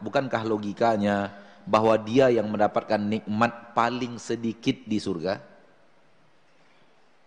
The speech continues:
Hah? Yang paling terakhir masuk surga.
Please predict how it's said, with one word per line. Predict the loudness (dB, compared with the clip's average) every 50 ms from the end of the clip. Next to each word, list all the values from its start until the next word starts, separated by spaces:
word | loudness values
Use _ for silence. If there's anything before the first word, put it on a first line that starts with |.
| _ _ _ _ -2 0
Hah? | 0 0 -2 -6 -14 -20 -20 -20 -20 -20 -20 -20 _ _ -20 -20 _ _ _ -20 -20 -20 _ _ _ _ _
Yang | -10 -8 -6
paling | -6 -4 -2
terakhir | -2 -2 -2 -2 -2
masuk | -2 0 2 4
surga. | 4 4 4 4 2 2 0 -2